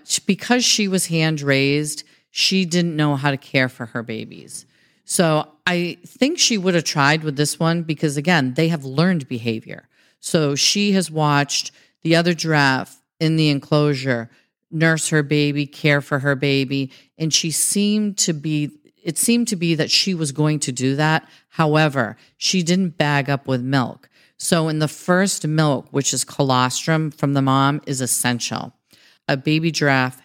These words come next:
has to have colostrum. So unlike a human baby, where they're born and they already have an immune system,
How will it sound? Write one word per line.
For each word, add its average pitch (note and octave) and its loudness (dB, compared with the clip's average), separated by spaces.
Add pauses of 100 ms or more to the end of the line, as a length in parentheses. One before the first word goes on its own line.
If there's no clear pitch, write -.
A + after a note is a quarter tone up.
(100)
has C#3+ -2
to D3+ -6
have B2+ -2
colostrum. A#2 -8 (420)
So D#3 -2
unlike F3 2
a E3+ 0
human G3 0
baby, B2+ 0 (760)
where D3+ 2
they're D3 2
born C#3+ 0
and C#3 0
they C#3 2
already C#3+ 0
have C3+ 0
an D#3 -2
immune E3+ 0
system, F3 -2